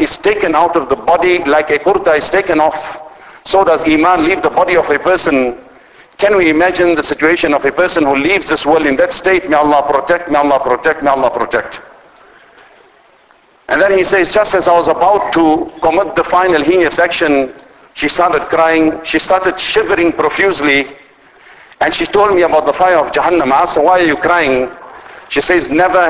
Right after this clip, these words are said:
has this haram been committed on me ever. Do not be the first to do it." He says, "I said to myself, if she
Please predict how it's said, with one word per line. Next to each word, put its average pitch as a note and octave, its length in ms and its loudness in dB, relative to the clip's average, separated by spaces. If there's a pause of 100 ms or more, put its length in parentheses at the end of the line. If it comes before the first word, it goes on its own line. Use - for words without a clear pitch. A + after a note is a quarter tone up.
has D3+ 140 0
this C#3 140 -4
haram D#3+ 420 0
been C#3 180 -2
committed D#3 600 -2
on D3 180 0
me C#3+ 140 0
ever. D#3+ 300 2 (760)
Do D3+ 80 0
not E3 200 0
be E3 80 2
the C#3 120 -2
first F#3 320 0
to C#3 80 -2
do B2 140 0
it." A2 260 -4 (1120)
He C#3 160 0
says, F3+ 500 0
"I C#3+ 160 0
said F#3+ 320 -2
to E3 80 0
myself, C#3+ 560 0 (1120)
if C#3 140 0
she G3 320 -2